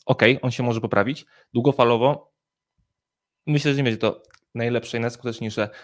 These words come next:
rozwiązanie. Więc to, co jest istotne, to żeby nauczyć się te dwie sytuacje albo te sytuacje między głodem emocjonalnym i głodem fizycznym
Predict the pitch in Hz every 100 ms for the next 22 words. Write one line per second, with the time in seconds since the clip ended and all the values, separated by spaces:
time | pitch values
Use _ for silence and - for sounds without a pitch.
0 | - 110 110 110 113 107 101 - - -
1 | 113 - 139 160 156 156 151 147 165 165
2 | 147 139 135 139 143 - 147 135 - 135
3 | 131 127 120 110 120 123 120 123 113 110
4 | - 120 110 107 - 110 - 107 107 -
5 | 107 107 - - 110 113 110 107 104 120
6 | 165 190 160 131 117 117 117 - 131 117
7 | 107 104 - _ - 202 120 - 104